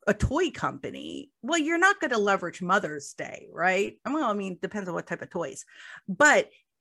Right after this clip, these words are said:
if you are a toy company that sells trains, Mother's Day may not be the time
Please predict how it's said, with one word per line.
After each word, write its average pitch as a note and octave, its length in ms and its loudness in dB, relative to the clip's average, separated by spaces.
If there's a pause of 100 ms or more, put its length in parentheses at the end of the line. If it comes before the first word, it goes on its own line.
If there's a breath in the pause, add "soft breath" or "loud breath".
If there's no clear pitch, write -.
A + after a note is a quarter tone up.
if D#4+ 220 0
you C#4 200 2
are C4 140 10
a A#3 60 6
toy F4 320 0
company F3 640 -2
that F#3+ 220 0
sells G3 460 2
trains, G3 840 -2 (100)
Mother's G4 380 4
Day C4+ 180 6
may A#3+ 180 0
not A3+ 240 2
be A3 100 -2
the G3 140 -2
time F#3+ 580 -2